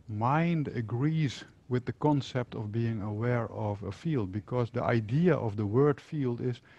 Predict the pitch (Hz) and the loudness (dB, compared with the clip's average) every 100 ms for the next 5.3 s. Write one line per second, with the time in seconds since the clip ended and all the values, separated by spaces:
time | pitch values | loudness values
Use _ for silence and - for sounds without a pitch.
0 | - - - 123 135 117 117 127 151 160 | -20 -20 -2 0 2 0 4 6 8 10
1 | 131 104 107 120 - - - - - 120 | 8 8 6 4 2 -8 -20 -12 0 0
2 | 117 113 101 135 160 139 127 - 160 165 | 2 -2 2 2 2 2 0 2 4 6
3 | 160 135 117 117 117 123 143 127 117 110 | 6 4 0 -2 0 0 2 2 0 -2
4 | - 139 151 131 113 113 107 110 123 110 | 2 4 4 2 0 0 0 -4 -4 -6
5 | 151 120 | -4 -4